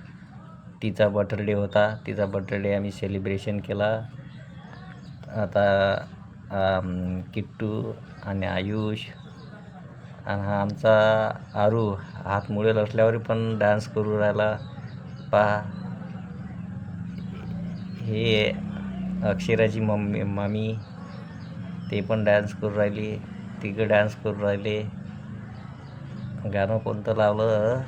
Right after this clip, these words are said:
रस प्यायला ये म्हटलं, माय ते गाणं चालू आहे. याचा तर लय जलवा चालू आहे. पॅन्ट सुटे लोक डान्स करू राहिला हा. हा आमचा पिनू आहे.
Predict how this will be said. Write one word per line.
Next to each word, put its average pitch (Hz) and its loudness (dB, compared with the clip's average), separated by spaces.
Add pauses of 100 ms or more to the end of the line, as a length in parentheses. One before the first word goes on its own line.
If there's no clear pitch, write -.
(800)
रस 101 0
प्यायला 110 2
ये 107 2
म्हटलं, 107 -2
माय 107 0
ते 107 -2
गाणं 104 0
चालू 107 0
आहे. 107 0 (760)
याचा 98 4
तर 110 0
लय 113 2
जलवा 107 6
चालू 107 0
आहे. 104 4
पॅन्ट 110 2
सुटे 113 -2
लोक 113 0
डान्स 110 4
करू 107 0
राहिला 110 4
हा. 110 -2 (1120)
हा 98 2
आमचा 107 0
पिनू 110 2
आहे. 92 -2